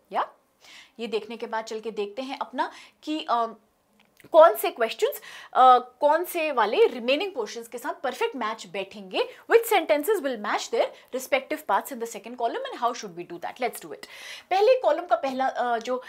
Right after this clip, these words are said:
सेंटेंस है वो है ए सेंटेंस, यानी कि a garbage patch in the Pacific Ocean। अब कौन सा रिमेनिंग सेंटेंस इसको मैच करेगा? Let's see। A garbage patch in the Pacific Ocean is believed to have originated from land-based activities।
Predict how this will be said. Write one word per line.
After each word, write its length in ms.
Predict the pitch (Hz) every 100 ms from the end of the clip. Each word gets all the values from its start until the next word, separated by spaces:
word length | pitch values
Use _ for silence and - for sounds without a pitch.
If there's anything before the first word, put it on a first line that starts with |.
| - -
सेंटेंस 440 | 285 294 285 285
है 80 | 254
वो 160 | 240
है 140 | 233 247
ए 260 | - 269
सेंटेंस, 460 | 294 254 233 240 240
यानी 180 | 247 254
कि 220 | 320 - 294
a 40 |
garbage 520 | 254 277 311 359 403 -
patch 260 | 254 277 -
in 100 | 247
the 200 | 247 262 262
Pacific 360 | 247 202 185 175 175
Ocean। 260 | 165 - - - - - -
अब 220 | 494 508 - _ -
कौन 220 | 403 508
सा 140 | 523
रिमेनिंग 340 | 427 294 302 349
सेंटेंस 400 | 311 247 277 254
इसको 200 | - 214
मैच 240 | 185 196
करेगा? 280 | 247 247 427
Let's 220 | 240 -
see। 140 | - - _ _ - - - 208
A 80 |
garbage 360 | 226 240 494 - -
patch 280 | 160 - 277
in 80 | 285
the 40 |
Pacific 640 | 269 254 240 220 214 196
Ocean 220 | 185 - 440 - _ _ _ _ _ -
is 140 | 277 220
believed 500 | 190 240 302 370 -
to 100 | 403
have 240 | 403 415
originated 480 | 330 339 349 359 403 403
from 160 | 403
land-based 580 | 370 359 381 381 392 -
activities। 720 | 330 - 392 403 453 571